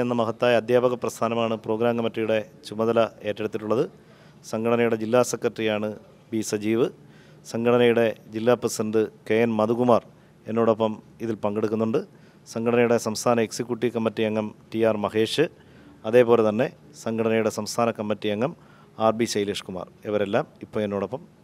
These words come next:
സന്നിഹിതരാണ്. ഇരുപത്തിനാല് വേദികളിലായി നാലാം തീയതി രാവിലെ പതിനൊന്ന് മണി മുതൽ ആരംഭിച്ച് എട്ടാം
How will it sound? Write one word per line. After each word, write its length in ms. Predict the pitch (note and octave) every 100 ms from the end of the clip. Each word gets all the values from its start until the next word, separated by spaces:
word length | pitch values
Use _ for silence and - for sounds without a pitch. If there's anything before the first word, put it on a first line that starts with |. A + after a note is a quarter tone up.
| - -
സന്നിഹിതരാണ്. 500 | G#2 F#2+ F2+ D#2+ - - - - - - B2
ഇരുപത്തിനാല് 560 | A#2+ B2+ B2+ C3 C3 C3
വേദികളിലായി 600 | A#2 B2 A#2+ A#2 G#2 E2+ - - - - - - - - - - - - - - - A2 A2
നാലാം 320 | A2 A#2 A#2+ A#2+
തീയതി 260 | A#2+ B2 - - - - - - - - - - - - - G#2+
രാവിലെ 300 | A2 A2+ A#2+
പതിനൊന്ന് 360 | A2+ A2 B2 B2 B2
മണി 120 | A2
മുതൽ 180 | G#2+ A#2+ A#2 A2
ആരംഭിച്ച് 400 | G#2+ G#2 G2+ - F#2 - - - - - - - - - - - - - - - - -
എട്ടാം 280 | G#2+ B2 B2